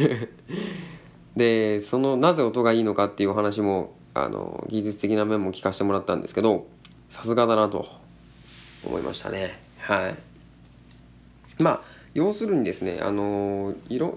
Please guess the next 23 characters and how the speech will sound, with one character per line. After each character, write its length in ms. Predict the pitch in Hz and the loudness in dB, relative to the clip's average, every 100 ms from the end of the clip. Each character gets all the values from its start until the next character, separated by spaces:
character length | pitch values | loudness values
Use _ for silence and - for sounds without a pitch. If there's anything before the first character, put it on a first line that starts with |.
| - | -4
い 60 | |
ろ 140 | 202 226 | -2 0
ん 140 | 220 | 0
な、 360 | 220 214 202 - | -2 -2 -4 -4
あ 60 | |
の、 260 | 185 175 175 | -2 -2 -2
地 160 | 156 156 | -2 0
震 220 | 170 170 | 0 2
状 180 | 175 139 | 0 0
況 240 | 101 95 | 0 0
が 300 | 85 71 - - - - - | 0 0 -4 -20 -20 -10 -2
あ 80 | |
る 100 | 113 | -2
と 100 | - | 0
思 180 | 90 98 | -2 -2
う 20 | |
ん 60 | 85 | -4
で 80 | - | -6
す 80 | - | -4
け 80 | |
ど、 320 | 95 127 80 - - - - - - | 0 0 0 -8 -20 -18 -18 -18 -12
あ 160 | - 50 | -8 -8
の、 520 | - - - - | -10 -10 -12 -12